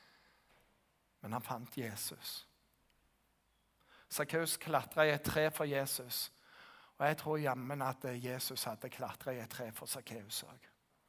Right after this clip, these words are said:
For han kom for å leite, og han kom for å berge.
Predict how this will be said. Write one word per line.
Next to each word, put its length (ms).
For 140
han 80
kom 180
for 220
å 20
leite, 440
og 80
han 100
kom 220
for 180
å 60
berge. 400